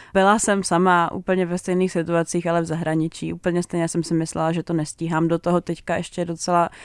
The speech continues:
zajímavý fenomén, eh, strach, že mi něco uteče, takzvaný fear of missing out, který se, eh, netýká jenom školy, ale týká se právě i celého sociálního života mladých lidí, takže, takže ono se tady tyhle ty dva stresy docela jako potkávají a,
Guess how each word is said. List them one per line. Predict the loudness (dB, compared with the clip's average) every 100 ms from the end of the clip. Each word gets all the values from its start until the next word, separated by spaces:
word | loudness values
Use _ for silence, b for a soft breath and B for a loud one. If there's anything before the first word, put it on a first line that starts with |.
| B
zajímavý | 0 2 2 0
fenomén, | 0 0 2 4 4 2 -2 -4
eh, | -6
strach, | -4 -2 -2
že | 0 2
mi | 2
něco | 0 -2 -6
uteče, | -2 -2 -2 -2 -4
takzvaný | -4 -8 -2 2 2
fear | 0 -2 0 0
of | 0
missing | 0 0 0 0 2
out, | 2 2 -2 -12 B B B B
který | -2 0
se, | 2 2 2 -2
eh, | -4 0 2
netýká | 2 2 2 4
jenom | 4 4 2
školy, | 0 2 4
ale | 4 2 2
týká | -2 0 0
se | 0
právě | -2 2 2 2 0
i |
celého | 0 0 0 -2
sociálního | -6 -4 -2 0 2 0
života | 0 -6 -2 0
mladých | 0 -2 -6 0
lidí, | 0 0 -4
takže, | -4 0 -2 -2 B B B B
takže | -6 -2
ono | 0 0
se | -2
tady | -2 -2
tyhle | -2 -4 -4
ty | -2
dva | -2 -2
stresy | -2 -4 -4 -4
docela | -4 -2 0
jako | 0 -2 -6
potkávají | -6 -4 0 2 2 0 -2
a, | -6